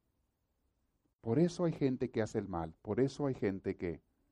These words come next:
que practica la injusticia, por eso hay gente que mata gente inocente, los torturan, los dañan, porque son libres y Dios no puede violar lo que él mismo creó. Dios no puede, decía una persona, "Si Dios existiera, no hubiera creado a Hitler". Espérame tantito,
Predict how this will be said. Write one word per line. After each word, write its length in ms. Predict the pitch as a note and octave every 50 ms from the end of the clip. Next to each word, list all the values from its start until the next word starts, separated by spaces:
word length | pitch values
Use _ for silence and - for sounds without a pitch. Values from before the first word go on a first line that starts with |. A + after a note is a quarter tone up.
| _ _ _ _ _ _ _ _ _ _ _ _ _ _ _ _ _ _ _ _ _ -
que 100 | A#2 F#2+
practica 400 | A2 G#2+ G#2 - A#2+ A2 - A#2
la 80 | A2
injusticia, 560 | G2 - - F2+ - - A#2 A2 - - F#2
por 160 | E2+ - G#2+ B2+
eso 120 | D3 E3+
hay 60 | D#3+
gente 260 | D#3+ D#3+ D#3+ - E3+
que 120 | - C3+ G#2
mata 320 | G2 A#2 C#3 E3+ E3 -
gente 300 | A#2+ - A2+ G#2+ G2 -
inocente, 600 | A2 F#2 F2 - - D#2+ D#2 F#2 - - C#2 C#2 - _ _ _ _ _ _ _ _ _ _
los 180 | - G2 - -
torturan, 540 | - G2+ F#2+ - - A2 A2+ A2+ G#2+ G2
los 140 | F2+ E2+ D#2+
dañan, 340 | F#2 F#2+ F#2+ G2 G#2 A2+ A#2+ _ _ _ _ _
porque 240 | - G2 - - G2+
son 240 | - - C3 C3+
libres 400 | C#3+ C3 A#2+ A#2 B2 A#2 A2+ - - -
y 100 | A#2+ A2
Dios 320 | - A#2 B2+ C#3 C#3 C#3
no 120 | D3+ C3+
puede 360 | B2 - - B2 B2 B2 C3 C3+
violar 400 | C3 A#2+ G#2 F#2+ F#2 F#2 F#2+ A#2
lo 140 | A2+ G2+
que 80 | - G#2+
él 80 | F#2 F2
mismo 240 | - F#2+ F#2 F2+ -
creó. 300 | - F2+ F#2+ G#2 G2 - _ _ _ _ _
Dios 240 | - A2+ A#2 A#2+ A#2+ B2
no 120 | C3 A#2+
puede, 200 | - - B2 A2+ - -
decía 300 | G#2 - G2 - - A2
una 120 | G#2+ A2 G#2
persona, 340 | - G2+ F2 G#2+ G2+ G2+ - _ - - - - - - -
"Si 120 | - -
Dios 260 | - - F2 - -
existiera, 640 | A#2 C3+ E3+ F#3+ - - A3+ G#3+ G#3+ A3+ B3 C4 C4
no 120 | A#3 G#3+
hubiera 300 | G#3 G3 G3 G3 G3+ G#3
creado 320 | G#3 - F3+ F3+ F3 G3 G3
a 60 | E3+
Hitler". 460 | G3+ A3+ B3 - B3 G3 F#3 D#3 -
Espérame 400 | - - - A#2+ B2+ C3+ B2+ B2+
tantito, 460 | - A#2 G#2+ F#2+ D3 D3 D3 D3 A2+